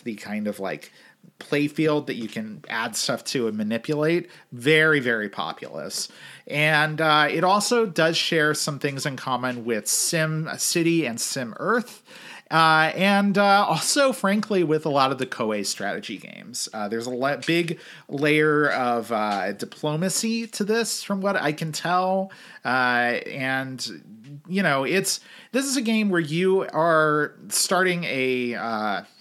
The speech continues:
a space colony on an uninhabited planet, I believe. It's a little bit hard to tell from the game. The instruction manual goes into great detail about this, but,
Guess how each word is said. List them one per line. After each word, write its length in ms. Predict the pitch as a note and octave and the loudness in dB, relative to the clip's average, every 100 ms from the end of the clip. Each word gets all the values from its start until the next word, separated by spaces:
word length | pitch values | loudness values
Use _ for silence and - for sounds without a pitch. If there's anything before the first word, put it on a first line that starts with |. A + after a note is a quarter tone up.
| _ _ _ _ _ - - | _ _ _ _ _ -18 -6
a 80 | |
space 600 | - - - F3 G#3 - | -2 -2 0 0 2 0
colony 640 | - - F#3 F#3+ F#3 G3 F#3+ - | -2 2 4 4 0 -2 -4 -2
on 540 | B2+ C3+ C3+ C3 B2 - - - | 0 2 2 0 -2 -12 -18 -8
an 160 | C3+ - | -6 -4
uninhabited 1120 | D3 E3+ E3 - C#3+ C#3+ D3+ C#3 C3 A#2 A2+ - _ | -2 0 0 0 2 4 2 2 2 2 0 -6 _
planet, 640 | - - C3+ D#3 A#3+ G#3 - | -14 -2 0 2 2 -2 -2
I 120 | F3 | -2
believe. 680 | C#3 C3+ B2+ C3+ F#3 C#4 A#3 - - | 0 -4 -4 -2 -2 -2 -4 -6 -6
It's 220 | D3 - | -6 -4
a 80 | - | -6
little 400 | B2+ D3+ A#3+ A3 | -4 0 2 4
bit 160 | F#3+ | 4
hard 340 | A#2+ B2+ B2+ A#2 | 2 2 0 0
to 120 | A2 | -8
tell 340 | - A2 G#2+ G#2+ | -4 0 0 -2
from 240 | - A#2+ | -6 -6
the 80 | A2 | -4
game. 380 | A#2 G#2+ G#2+ G#2 | -2 -2 -2 -2
The 200 | A#2+ B2+ | -4 -4
instruction 540 | C#3 - F3+ F3 F3+ | -6 0 0 0 -2
manual 360 | D3+ C#3+ B2+ A#2+ | -2 -2 -4 -4
goes 260 | C3 A#2+ | -4 -6
into 360 | B2+ - A2 G2 - - - A#2+ | -10 -10 -10 -12 -18 -20 -18 -16
great 560 | - A2+ A2+ F#3+ - | -10 -4 -2 -2 -4
detail 520 | B2 B2+ C3 D3+ D3+ D#3 | -6 -6 -2 0 0 2
about 320 | D#3+ D#3 C#3+ | 2 2 0
this, 240 | D#3+ D3+ | -2 -2
but, 400 | - B2 A#2+ A#2+ | -4 -2 -2 -4